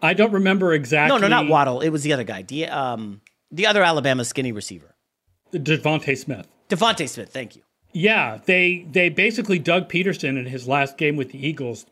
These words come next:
Speaker 1: put Nate Sudfeld in there and basically didn't care whether they won or not. Like, I don't know if he was throwing it as much as he just, they were like,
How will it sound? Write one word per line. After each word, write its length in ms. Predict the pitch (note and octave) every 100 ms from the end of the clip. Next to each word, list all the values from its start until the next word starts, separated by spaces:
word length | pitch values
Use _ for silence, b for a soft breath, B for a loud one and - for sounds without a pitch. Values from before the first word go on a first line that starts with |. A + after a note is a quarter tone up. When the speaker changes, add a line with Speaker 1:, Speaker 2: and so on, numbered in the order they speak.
| -
Speaker 1:
put 200 | F#3 F#3+
Nate 240 | D3 F3
Sudfeld 520 | - D#3 D#3 D3+ C3
in 160 | B2+ B2+
there 200 | B2 A#2
and 100 | G#2+
basically 380 | B2+ A#2+ - A#2
didn't 240 | A#2+ A2
care 300 | - A2+ G2+
whether 240 | G2+ A2
they 140 | A2 G2
won 220 | F#2+ F2+
or 100 | E2+
not. 200 | E2+ E2 _ _ _ _ _ -
Like, 140 | D3+
I 80 | F#3+
don't 100 | A3+
know 120 | A3
if 80 | G#3+
he 60 |
was 200 | F3+ C#3+
throwing 480 | - D3 F#3 F#3+ D3
it 180 | B2+ C3
as 160 | C#3 C3
much 260 | C#3+ B2
as 220 | C3+ A#2+ -
he 120 | C#3
just, 280 | B2+ C3+ - _
they 100 | D3
were 80 | B2+
like, 240 | A#2+ A#2+